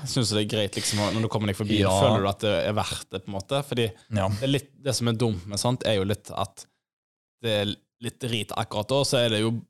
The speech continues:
Speaker 1: får du kanskje en fin, liksom, konklusjon på det etter hvert,
Speaker 2: Mm.
Speaker 1: men synes du det er greit å, å se sånne type episoder der du ikke helt
Speaker 2: Ja.
Speaker 1: henger med, på en måte, da?
Speaker 2: Ja, altså, jeg tenker det er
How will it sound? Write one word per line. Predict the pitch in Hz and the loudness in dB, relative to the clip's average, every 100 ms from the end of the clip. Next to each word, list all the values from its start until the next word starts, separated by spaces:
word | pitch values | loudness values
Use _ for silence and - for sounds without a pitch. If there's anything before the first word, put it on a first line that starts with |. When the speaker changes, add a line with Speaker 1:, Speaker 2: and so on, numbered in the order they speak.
| _ - | _ -4
Speaker 1:
får | 135 | 0
du | 110 | 2
kanskje | 135 135 - | 2 0 0
en | 110 92 - | -2 -2 -4
fin, | - 113 101 | 0 2 2
liksom, | 98 98 - | -2 -4 -2
konklusjon | 104 101 - 135 | -2 -2 0 0
på | 143 104 | 0 -2
det | 98 | -2
etter | - | -2
hvert, | - 120 92 | 2 2 4
Speaker 2:
Mm. | |
Speaker 1:
men | 113 113 104 - _ _ _ - | 2 0 -2 -10 _ _ _ -4
synes | 131 - | 0 2
du | 110 | 2
det | 110 | 2
er | 110 | 2
greit | 113 107 | -2 -2
å, | - 107 104 107 _ _ _ _ _ _ _ | 0 2 0 -2 _ _ _ _ _ _ _
å | 113 | -6
se | - 123 | 0 0
sånne | 107 120 110 | 0 0 0
type | 98 113 107 | 0 0 -2
episoder | 98 107 110 104 | -2 -2 0 0
der | 104 98 104 | 0 0 0
du | 110 | -2
ikke | - 113 | 0 0
helt | 113 98 | 2 2
Speaker 2:
Ja. | 101 | 2
Speaker 1:
henger | 110 101 | 2 0
med, | 104 113 139 | -2 -2 -4
på | - | -8
en | |
måte, | 98 - | -12 -8
da? | 98 98 - | -6 -8 -6
Speaker 2:
Ja, | 139 135 | -2 2
altså, | 127 - 135 120 | 2 2 0 -2
jeg | 135 | -2
tenker | 143 139 127 113 107 | 0 0 2 4 4
det | 110 113 | 2 -2
er | 120 113 107 101 101 | 0 2 4 2 0